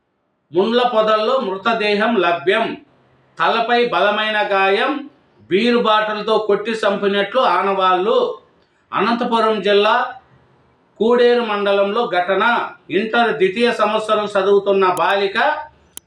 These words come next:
పోలీసు అదుపులో, నలుగురు అనుమానితులు. బాలికల మాన ప్రాణాలకు రక్షణ లేకుండా పోయింది. నిందితులను శిక్షించాలని గిరిజన సంఘాలు ఆందోళన. చూడండి, బాలికపై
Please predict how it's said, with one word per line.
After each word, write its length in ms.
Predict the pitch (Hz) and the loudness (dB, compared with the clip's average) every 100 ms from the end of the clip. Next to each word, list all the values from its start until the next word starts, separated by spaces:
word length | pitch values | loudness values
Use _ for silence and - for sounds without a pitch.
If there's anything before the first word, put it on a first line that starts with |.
| 190 | 0
పోలీసు 420 | 220 247 247 240 | 2 0 -2 -2
అదుపులో, 440 | 214 220 214 247 | 0 0 0 0
నలుగురు 440 | 254 185 220 240 226 | 0 0 2 2 2
అనుమానితులు. 840 | 196 202 202 202 190 202 269 302 - - _ _ | 0 0 0 -2 0 2 4 2 -2 -18 _ _
బాలికల 640 | 143 185 220 247 240 226 | -2 0 0 -2 -4 -4
మాన 560 | 190 180 196 214 226 214 | -4 -2 -2 -4 -4 -4
ప్రాణాలకు 680 | 208 202 208 208 208 202 208 | -2 -2 0 -2 -4 -4 -2
రక్షణ 440 | 185 180 208 240 226 | 0 0 0 0 0
లేకుండా 460 | 214 208 208 202 | -2 -4 -2 0
పోయింది. 560 | 202 196 185 185 185 262 294 - _ _ - | 2 2 4 2 4 2 0 -4 _ _ -2
నిందితులను 560 | 160 226 247 233 226 220 | 0 0 -2 -2 -4 -2
శిక్షించాలని 880 | 202 196 226 226 220 208 202 208 160 | -2 -2 -4 -4 0 2 2 0 -4
గిరిజన 480 | 156 196 233 233 | 0 0 2 -2
సంఘాలు 540 | 226 208 202 196 196 254 | -2 -2 0 2 2 0
ఆందోళన. 1000 | - 170 202 202 196 180 170 233 208 - - _ _ _ _ | 2 0 0 2 2 2 2 0 -2 -6 -16 _ _ _ _
చూడండి, 360 | 123 117 110 92 _ _ - - _ _ _ _ _ _ _ _ _ _ _ _ _ _ | -6 -6 -6 -14 _ _ -20 -20 _ _ _ _ _ _ _ _ _ _ _ _ _ _
బాలికపై 840 | 107 147 202 233 240 214 196 247 | -4 -2 0 0 -2 -4 -2 -4